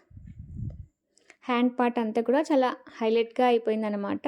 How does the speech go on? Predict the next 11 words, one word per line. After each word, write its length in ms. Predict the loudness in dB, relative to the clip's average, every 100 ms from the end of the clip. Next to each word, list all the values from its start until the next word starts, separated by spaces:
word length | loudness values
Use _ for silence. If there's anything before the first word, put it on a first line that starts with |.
| 2
ఈ 100 | 2
బీడ్స్ 340 | 2 0 0 -2
అయితే 160 | 0 -2
చాలా 260 | 0 0 0
బ్యూటిఫుల్గా 580 | 0 0 0 -2 0
సెట్ 240 | 0 0 2
అయ్యాయి 300 | 2 2 0
ఈ 60 |
శారీకి. 520 | 2 0 2 2 2 2 0 -4 _ _ -20 -8
But 180 | -2 2 2
ఈ 100 | 4